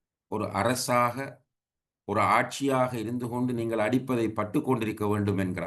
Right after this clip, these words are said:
அவசியம் முஹம்மதே, நபியே ஸல்லல்லாஹு அலைஹி வஸல்லம் உங்களுக்கு இல்லை என்பதை அல்லாஹு தஆலா இங்கே உணர்த்துவதை நாம் நிதானமாகவும் கவனமாகவும் புரிந்து கொள்ள கடமைப்பட்டிருக்கிறோம்.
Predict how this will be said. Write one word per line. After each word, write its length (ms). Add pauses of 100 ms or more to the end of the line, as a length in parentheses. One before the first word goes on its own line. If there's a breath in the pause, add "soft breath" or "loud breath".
அவசியம் 460 (420)
முஹம்மதே, 560 (240)
நபியே 420 (300)
ஸல்லல்லாஹு 420
அலைஹி 160
வஸல்லம் 320 (140)
உங்களுக்கு 400 (160)
இல்லை 280 (600)
என்பதை 460
அல்லாஹு 340 (120)
தஆலா 440 (520)
இங்கே 260 (280)
உணர்த்துவதை 580 (140)
நாம் 200 (140)
நிதானமாகவும் 920 (440)
கவனமாகவும் 840
புரிந்து 300
கொள்ள 200 (240)
கடமைப்பட்டிருக்கிறோம். 920